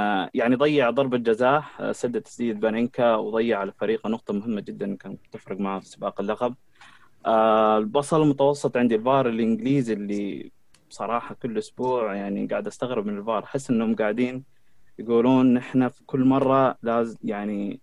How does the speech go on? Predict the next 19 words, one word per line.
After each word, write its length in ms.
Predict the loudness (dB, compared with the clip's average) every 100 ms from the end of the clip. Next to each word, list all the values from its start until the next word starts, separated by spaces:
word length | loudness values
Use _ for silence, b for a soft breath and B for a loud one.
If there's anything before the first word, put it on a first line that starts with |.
| -4
لازم 220 | 0 4
نطور 400 | 4 4 2 4
من 140 | 2
مستوانا، 520 | 0 0 2 2 2 0
نجيب 220 | -2 -2
شيء 240 | 0 0
جديد." 320 | 0 0 0
يعني، 280 | -2 -8 -8 0
فحسب 1040 | 2 2 0 -6 -20 -20 _ -4 -2 -2
تسلل 460 | -4 -2 0 2 4
على 220 | 4 4
لاعب 440 | 4 4 4 2 0
بامفورد 520 | 2 2 0 -4 -4 -4
إيده 180 | -2 0
متسللة. 580 | -2 -2 -4 -2 -4
أنا 80 | 0
ما 140 | 2 0
فهمته 360 | 0 -4 -6
صراحة، 360 | -8 -4 -6